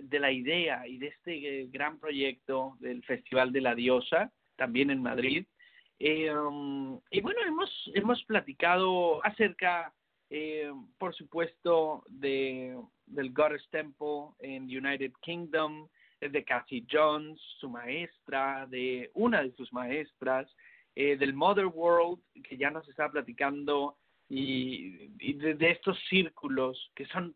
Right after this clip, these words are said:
tan necesarios y que, eh, quizá, eh, vamos a hablar un poquito más de ellos más adelante. Todavía tenemos bastante tiempo en la cinta. Y, y bueno, así del Goddess Temple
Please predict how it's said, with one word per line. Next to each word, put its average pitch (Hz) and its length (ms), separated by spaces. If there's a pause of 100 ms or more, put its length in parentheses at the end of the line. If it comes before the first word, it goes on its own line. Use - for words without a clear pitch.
tan 180 260
necesarios 147 640
y 131 80
que, 127 300 (120)
eh, 127 220 (300)
quizá, 165 420 (280)
eh, 143 160
vamos 156 260
a 175 40
hablar 143 200
un 151 120
poquito 139 280
más 139 220
de 139 100
ellos 139 300
más 135 280
adelante. 135 760 (120)
Todavía 135 460
tenemos 131 460 (300)
bastante 139 540
tiempo 127 680
en 131 180
la 131 200
cinta. 156 520 (480)
Y, 175 500
y 190 40
bueno, 392 220
así 294 300
del 233 220
Goddess 214 320
Temple 175 340